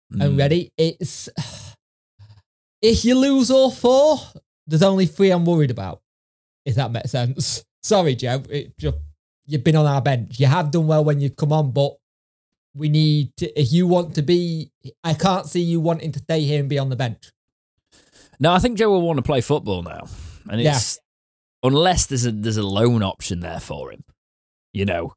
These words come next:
Speaker 2: can he get a loan? Can he have the, the Dawson loan
Speaker 1: Well,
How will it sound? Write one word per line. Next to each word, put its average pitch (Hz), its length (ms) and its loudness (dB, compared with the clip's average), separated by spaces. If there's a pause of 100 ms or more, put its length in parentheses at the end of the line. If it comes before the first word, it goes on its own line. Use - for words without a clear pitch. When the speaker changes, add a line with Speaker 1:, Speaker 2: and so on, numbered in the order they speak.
Speaker 2:
can 107 140 -4
he 113 300 0
get 87 180 -6
a 82 60 -12
loan? 85 340 -8
Can 101 140 -4
he 107 160 -2
have 107 260 0
the, 87 240 -4 (120)
the 98 80 -6
Dawson 90 460 -4
loan 92 240 0
Speaker 1:
Well, 269 280 4